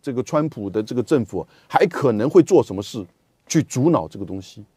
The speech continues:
所以将来拜登上来之后，中东会不会一团乱？开始会不会伊朗跟沙烏地阿拉伯还是这个哪里又发生冲突？啊，所以这个时候拜登当然不可能派一个喜欢打仗的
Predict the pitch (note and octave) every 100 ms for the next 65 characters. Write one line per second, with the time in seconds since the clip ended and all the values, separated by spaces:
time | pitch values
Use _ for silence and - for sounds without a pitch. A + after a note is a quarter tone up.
0 | _ _ _ _ - F3+ - A#3 A#3+ D#3
1 | D#3 E3+ D#3+ E3 F3 B2 G#2+ A#2+ - G3
2 | F#3+ F#3 F3 G3 D3+ E3+ E3 D#3 - D3
3 | E3 - _ _ _ _ _ _ _ _
4 | _ _ - - D3+ A#2+ D#3 D3 E3 B2
5 | - A2+ F3+ D#3 A2+ G#2+ - D#3 D#3+ C#3+
6 | _ _ - D3 D#3+ D3 D#3 B2+ B2 B2
7 | C3 C#3 A#2+ C#3 B2+ A#2 C3 A#2 C#3+ D3+
8 | D3 C3+ D3 C#3 G3 F#3+ G#2 E2 _ _
9 | _ _ _ _ _ _ F#2+ D#2 - _
10 | _ _ _ - C4 F#3 C#4 G#3 E3+ E3
11 | C3+ C#3+ A#3 A3 E3+ G#3+ C3+ C3 A3+ F3
12 | F3 E3 A#2 C#3 F#3 C#3 A2+ G3+ C#3+ C3